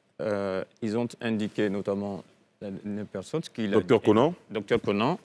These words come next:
Speaker 1: Je voudrais lui dire simplement que dialogue politique, il y a eu un dialogue politique. Et si vous lisez à froid la décision de la Cour, vous verrez que les questions qui ont été débattues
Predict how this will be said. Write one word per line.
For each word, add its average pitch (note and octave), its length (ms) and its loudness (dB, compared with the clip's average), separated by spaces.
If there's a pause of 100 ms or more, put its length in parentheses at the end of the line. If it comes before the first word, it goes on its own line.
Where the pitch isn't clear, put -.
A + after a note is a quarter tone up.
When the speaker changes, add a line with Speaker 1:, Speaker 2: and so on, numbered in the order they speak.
(920)
Speaker 1:
Je G#2 60 -6
voudrais C#3 360 8 (180)
lui A2+ 180 6
dire A2 180 6
simplement F2 520 0 (720)
que G#2 420 4 (160)
dialogue A#2 300 6
politique, C#3+ 560 4 (360)
il G#2 80 2
y G2+ 40 6
a G#2 40 8
eu G#2 120 4 (120)
un A2 100 2
dialogue F#2+ 280 4
politique. - 540 -4 (160)
Et A2 60 4
si - 220 6
vous E3 100 12
lisez D#3 500 10
à B2 140 6
froid A2+ 480 8
la G#2+ 140 6
décision D3 560 6
de B2+ 80 8
la G#2+ 100 6
Cour, G3 340 4 (160)
vous B2+ 200 6
verrez E3 440 6 (280)
que C#3+ 100 6
les C3 160 8
questions D#3 560 6
qui - 100 2
ont B2 60 8
été C3 220 6
débattues C#3+ 760 6